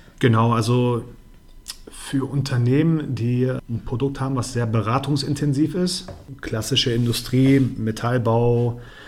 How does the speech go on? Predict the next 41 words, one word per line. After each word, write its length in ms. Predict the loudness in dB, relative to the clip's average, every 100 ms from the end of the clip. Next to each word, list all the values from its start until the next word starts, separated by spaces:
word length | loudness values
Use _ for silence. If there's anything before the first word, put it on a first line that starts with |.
| -10
Automobilzulieferer, 1400 | -4 0 4 4 4 2 2 2 2 0 0 0 0 0
aber 200 | -2 0
auch 240 | 0 0 -2
vielleicht 260 | 2 2
Schlossereien, 800 | 2 0 0 0 2 2 0 -2 -6 -16 -18 -16
wo 240 | -8 -2 0
es 100 | 0
halt 160 | 2
nicht 240 | 4 4 4
üblich 300 | 4 2 2
ist, 120 | 0
dass 140 | 0
man 120 | 0
sofort 500 | 2 0 10 12 12
einen 200 | 6 -4
Preis, 440 | -4 -2 0 0 -4
äh, 60 |
vermittelt 500 | -8 -2 0 2 0
bekommt. 540 | -2 -6 -2 -2 -4 -8
Das 100 | -6
ist 140 | -6
bei 100 | -4
uns 220 | -2 -2 -2
auf 160 | -2
jeden 140 | -2 -2
Fall 300 | -4 -4 -2
in 140 | -4
der 120 | -4
Branche 400 | -4 -2 0 0
so. 360 | 0 0 0 -2 -12 -18 -18 -12
Klar 260 | -2 2 2
kriegt 220 | 0 0
man 140 | 2 2
irgendwo 360 | 4 2 4
einen 120 | 2
Preis 280 | 2 2 2
für 160 | 2 2
einen, 220 | 2 0
einen 240 | -4 -4 -2
Roboter, 600 | 0 0 0 0 0 -2 -8 -20 -20
aber 920 | -6 0 2 2 2 4 4 2 0